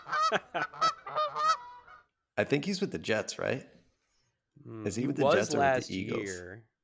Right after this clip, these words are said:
Speaker 1: He was, but I don't know where he is now. Let's
Speaker 2: <gasps>
Speaker 1: see.
Speaker 2: He is with the Commanders.
Speaker 1: Commanders. So should they trade for Rashad
Speaker 2: I think they
Speaker 1: Wildgoose?
Speaker 2: could. I
Speaker 1: All
Speaker 2: think
Speaker 1: right.
Speaker 2: they could.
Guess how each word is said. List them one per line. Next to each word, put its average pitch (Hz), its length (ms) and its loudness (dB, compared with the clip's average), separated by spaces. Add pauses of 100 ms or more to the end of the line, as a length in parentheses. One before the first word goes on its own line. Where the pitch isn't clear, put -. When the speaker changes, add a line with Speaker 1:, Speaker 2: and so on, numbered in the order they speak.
(120)
Speaker 1:
He 110 160 -16
was, 107 640 -6
but 101 180 -12
I 110 120 -14
don't 127 200 -14
know 120 160 -12
where 113 260 -10
he 107 220 -8
is 104 200 -8
now. 101 580 -8 (920)
Let's 107 240 -10
Speaker 2:
<gasps> - 100 -8
Speaker 1:
see. 101 300 -8 (180)
Speaker 2:
He - 180 -4
is 92 140 0
with 92 120 -4
the 90 60 -4
Commanders. 85 640 -2
Speaker 1:
Commanders. 107 920 -2 (1000)
So 113 200 -4
should 113 180 -4
they 110 120 4
trade 117 560 0 (280)
for 113 280 -2
Rashad - 180 -4
Speaker 2:
I 90 140 2
think 110 240 -2
they 110 120 6
Speaker 1:
Wildgoose? 151 80 -4
Speaker 2:
could. 113 380 2 (640)
I - 80 -6
Speaker 1:
All 95 60 -6
Speaker 2:
think 95 120 -2
Speaker 1:
right. 90 80 -8
Speaker 2:
they 101 100 0
could. 120 380 -2